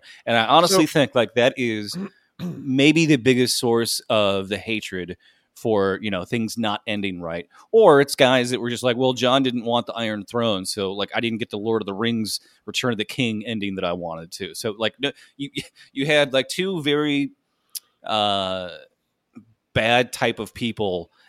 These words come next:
Speaker 1: not getting that ending they <laughs> wanted, who both were like, "Yep, bad writing." <laughs>
Speaker 2: Right. And so, and so Miguel Sapochnik, though, a fucking amazing choice to be the showrunner on this show.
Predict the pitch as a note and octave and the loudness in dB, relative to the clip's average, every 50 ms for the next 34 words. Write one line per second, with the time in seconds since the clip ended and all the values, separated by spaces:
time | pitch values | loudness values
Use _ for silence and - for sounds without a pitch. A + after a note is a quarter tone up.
0 | _ - A2 G#2 A2 A#2 A2+ - A#2 - B2 G#2+ G#2+ G2+ G2 F#2+ G2 F#2+ G2 - | _ -8 -4 -2 -2 -2 -2 -4 -2 -2 -2 0 -2 -2 -2 0 0 0 0 0
1 | _ _ _ _ _ - A2+ A2 G#2+ G2 G2 F#2+ F#2+ F#2+ F#2+ F#2+ G2 A#2+ D3+ - | _ _ _ _ _ -8 -6 -4 -4 -4 -4 -6 -6 -4 -4 -4 0 2 2 2
2 | D3+ C#3 B2+ G#2+ G2 G2 - - - D3+ C#3+ A#2+ A2 - D3 C3 C3+ C#3 - - | 4 2 2 -2 -2 -6 -10 -8 -4 -4 -4 -4 -2 2 2 2 2 2 -2 -4
3 | B2 A2+ A2 G#2 G#2 G2+ G2 _ - D#3 C3 - - _ - - C#3 C3+ A2 A2+ | -4 -4 -2 -4 -4 -6 -6 _ 0 0 0 0 -2 _ 2 4 4 4 4 2
4 | G#2+ G2+ F#2+ G2+ F#2+ - _ - G#3 - - - - - - - - A#3+ C4+ A#3+ | 0 -2 -2 -6 -10 -14 _ -12 -12 -12 -10 -12 -20 -20 -20 -10 -2 2 4 4
5 | C3+ G2 - _ - F3+ F3 F3+ F#3 E3+ E3 - - - G#3+ G#3 G3 - - - | 4 2 -2 _ -4 0 0 0 0 -2 -6 -8 -4 0 2 2 2 0 0 -2
6 | F3+ E3+ F3 - - - G#3 G#3 F#3+ F#3+ F3+ E3+ A3+ A3+ - - E3+ - - D3 | -2 -2 -2 -2 -2 0 0 0 2 0 0 2 2 2 2 0 -2 0 4 4
7 | C#3+ C3 - - A#2 A2+ - - A#2 G#2+ G2+ G2+ G#2 G2+ - _ _ - E3+ - | 4 4 4 0 -6 -6 -2 0 0 0 0 -2 -4 -6 -8 _ _ -14 -14 -14
8 | _ _ - C#3 C#3+ B2+ - - A3 F#3 - G#3 F3 D3 C3+ C3 C3 C3+ C3+ B2 | _ _ -12 -12 -12 -10 -4 2 2 2 2 2 0 0 0 0 -2 -2 -2 -2
9 | C3 A#2+ A2+ - B2 A#2 A2+ - - G#2+ A2+ G#2+ G#2+ - - A2 G#2+ G#2 G#2 G#2 | -4 -6 -4 -4 -2 -2 -2 -2 -4 -6 -4 -4 -4 -4 -2 -2 -2 0 0 -2
10 | G#2 G2+ G2 G2+ G2+ G2+ - - G#2 G2+ G2+ G2 | -2 -4 -6 -8 -10 -10 -8 -6 -4 -4 -4 -6